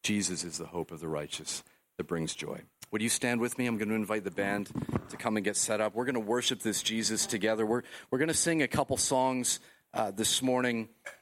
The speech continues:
uh, before we take communion. I'll come back up and lead us into, uh, communion and explain that a little bit. But for now, let's, let's worship him. Let's worship this one who has won our peace. He has won our joy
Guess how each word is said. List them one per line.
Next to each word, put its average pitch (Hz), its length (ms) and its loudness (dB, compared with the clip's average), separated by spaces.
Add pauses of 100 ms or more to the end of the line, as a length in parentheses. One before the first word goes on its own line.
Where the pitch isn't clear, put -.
(220)
uh, 101 380 2
before 131 480 2
we 120 140 2
take 123 280 0
communion. 117 640 2 (200)
I'll 117 80 2
come 120 200 0
back 113 220 2
up 113 160 0
and 104 140 0
lead 113 180 2
us - 140 -2
into, 107 440 0
uh, 95 220 2 (400)
communion 110 540 0 (680)
and 107 100 0
explain 107 400 0
that 101 140 2
a - 20 0
little 98 200 0
bit. 98 180 -2
But 92 120 -2 (140)
for 117 100 -2
now, 127 400 2 (640)
let's, 175 200 -2 (100)
let's 156 220 0
worship 95 460 -4
him. 78 200 -14 (120)
Let's 135 180 -6
worship 139 300 0
this 110 200 -4
one 104 260 0
who 98 180 -4
has 95 160 -2
won 110 300 0
our 101 280 -2
peace. - 540 -8 (520)
He 113 100 -6
has 101 160 -4
won 113 480 -2 (340)
our 104 220 0
joy 87 400 -6